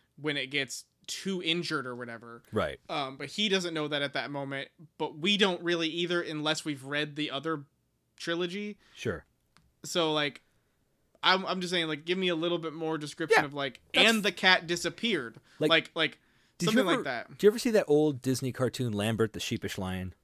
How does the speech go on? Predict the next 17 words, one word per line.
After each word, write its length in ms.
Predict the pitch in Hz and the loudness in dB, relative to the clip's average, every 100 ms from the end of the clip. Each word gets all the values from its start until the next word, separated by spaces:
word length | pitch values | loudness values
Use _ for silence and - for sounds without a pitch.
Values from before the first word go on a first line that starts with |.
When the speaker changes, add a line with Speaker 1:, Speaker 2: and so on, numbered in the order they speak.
| _ _ _ _ _ _ | _ _ _ _ _ _
Speaker 1:
No. 320 | 143 175 123 - - - - - _ _ _ _ _ _ _ - | -2 0 0 -6 -20 -20 -20 -20 _ _ _ _ _ _ _ -6
Speaker 2:
Lambert 520 | 170 220 214 185 165 _ - | 2 4 6 6 4 _ 0
is 180 | 131 123 | 2 4
a 60 | |
lion 500 | 127 104 101 98 98 | 2 2 0 -4 0
raised 340 | 107 104 101 - | 2 2 2 -2
by 240 | 92 90 | -2 -2
lambs. 460 | 82 69 52 - - _ _ _ _ _ - | -4 -8 -8 -10 -10 _ _ _ _ _ -8
Speaker 1:
But 80 | |
he's 120 | 143 151 | -4 -2
also 280 | 156 147 | -2 -4
a 20 | 131 | -8
lion. 400 | 127 117 - - | -8 -10 -14 0
Speaker 2:
He's 180 | 127 120 | 2 4
totally 280 | 147 135 135 | 8 8 8
a 40 | |
lion. 260 | 104 69 | 4 -2